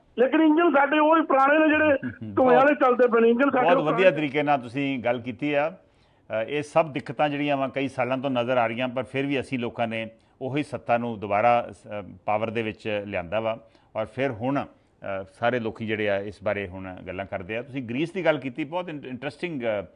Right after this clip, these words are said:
Speaker 2: example ਹੈ ਗ੍ਰੀਸ ਦਾ। ਜੇ ਇਤਿਹਾਸ ਪੜ੍ਹੀਏ, ਪੁਰਾਣਾ ਇਤਿਹਾਸ ਪੜ੍ਹੀਏ, ਤੇ ਉਹਦੇ 'ਚ, ਅ, ਏਥਨਸ ਵਰਗੇ ਜਿਹੜੇ ਸ਼ਹਿਰ ਆ, ਸਪਾਰਟਾ, ਏਥਨਸ, ਇਹਨਾਂ ਦਾ ਦੁਬਾਰਾ ਦੁਬਾਰਾ ਜ਼ਿਕਰ ਆਉਂਦਾ। ਬਹੁਤ ਕੁਝ ਸਿੱਖਣ ਨੂੰ ਮਿਲਦਾ ਉੱਥੋਂ।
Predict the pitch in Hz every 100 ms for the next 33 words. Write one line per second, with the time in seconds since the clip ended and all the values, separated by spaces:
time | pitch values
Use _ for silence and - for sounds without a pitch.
0 | _ _ _ 113 107 120 135 123 101 101
1 | 101 - 98 82 _ _ _ 117 160 175
2 | 139 120 135 - 160 180 139 101 - _
3 | _ 156 185 202 143 127 117 127 127 95
4 | - _ _ _ 147 160 196 202 - 160
5 | 156 160 - _ _ - 127 127 175 180
6 | 202 185 135 131 131 131 123 127 - 120
7 | 117 104 98 - _ _ _ _ _ 143
8 | 135 139 131 127 139 135 131 123 98 120
9 | 117 151 156 143 123 101 135 160 151 139
10 | 131 120 110 127 117 110 123 170 214 202
11 | 165 156 180 196 156 120 113 110 101